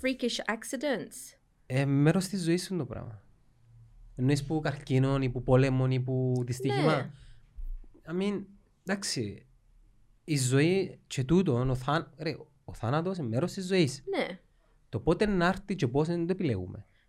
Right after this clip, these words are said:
Speaker 1: Ναι, αλλά ακούεις τις γιαγιάδες μας που ήταν γραπτόν, ενώ έπρεπε, ε, ήταν
Speaker 2: Τι
Speaker 1: ώρα
Speaker 2: εννοείς
Speaker 1: του.
Speaker 2: έπρεπε; Έπρεπε
Speaker 1: Ήταν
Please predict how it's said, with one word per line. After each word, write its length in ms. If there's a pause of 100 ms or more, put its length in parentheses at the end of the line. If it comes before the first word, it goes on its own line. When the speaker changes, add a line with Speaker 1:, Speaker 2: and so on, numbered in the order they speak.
Speaker 1:
Ναι, 80
αλλά 120
ακούεις 300
τις 180
γιαγιάδες 520
μας 220
που 160
ήταν 320
γραπτόν, 720 (140)
ενώ 580
έπρεπε, 460
ε, 440
ήταν 360 (340)
Speaker 2:
Τι 140
Speaker 1:
ώρα 60 (140)
Speaker 2:
εννοείς 80
Speaker 1:
του. 140
Speaker 2:
έπρεπε; 640
Έπρεπε 360
Speaker 1:
Ήταν 160